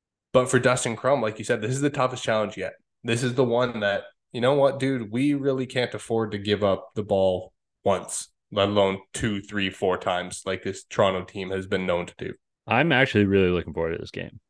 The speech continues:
Speaker 2: I, I'm really looking forward to seeing how Dustin Crum can battle, can overcome, can anticipate, can,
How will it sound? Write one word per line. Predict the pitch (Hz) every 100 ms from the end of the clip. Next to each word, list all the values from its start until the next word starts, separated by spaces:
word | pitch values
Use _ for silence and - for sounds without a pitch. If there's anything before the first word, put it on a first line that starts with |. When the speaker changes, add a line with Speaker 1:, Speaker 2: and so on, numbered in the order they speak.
| _
Speaker 2:
I, | 101
I'm | 98 90 101 95
really | 104 117
looking | 110 101 104
forward | 101 95 90
to |
seeing | 87 - 95 90 87
how | 90 90 90 90 87 - _ _ _ _ _ _ _ -
Dustin | 107 -
Crum | 92 90
can | 87 82
battle, | 92 98 104 104 101 _
can | -
overcome, | 90 85 85 92 95 98 95 92 _ _ _ _ _ -
can | 92 92 90 87 90 87 - -
anticipate, | 98 90 101 - 101 98 92 90 90 _ _ _ _ _ _ _ _ _ _ _ _ _ _ _
can, | - 98 98 90